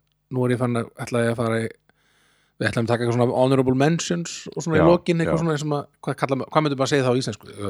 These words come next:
Speaker 2: Uh, sterklegir
Speaker 1: Tignarlegar, tign-,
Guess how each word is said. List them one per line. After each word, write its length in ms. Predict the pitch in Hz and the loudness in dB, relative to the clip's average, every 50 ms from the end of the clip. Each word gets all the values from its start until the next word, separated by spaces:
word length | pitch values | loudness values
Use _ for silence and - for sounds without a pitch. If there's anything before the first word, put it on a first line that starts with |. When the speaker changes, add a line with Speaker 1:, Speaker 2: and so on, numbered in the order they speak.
| 90 - - - 90 - - _ _ _ _ | -8 -10 -14 -20 -20 -20 -20 _ _ _ _
Speaker 2:
Uh, 420 | - 92 85 85 85 85 85 82 | -6 -4 -2 -2 -2 -4 -4 -6
sterklegir 460 | - - - 98 - - 113 98 92 147 | -6 -6 -6 -8 -6 -6 -6 -4 -2 -2
Speaker 1:
Tignarlegar, 680 | 147 120 - 147 147 147 143 143 151 147 139 135 131 123 120 - _ _ _ _ _ _ _ _ _ _ _ _ _ - | -2 -2 0 2 2 2 4 2 2 2 2 2 0 -2 -6 -12 _ _ _ _ _ _ _ _ _ _ _ _ _ -6
tign-, 260 | 147 143 - 151 | -6 -4 -4 -6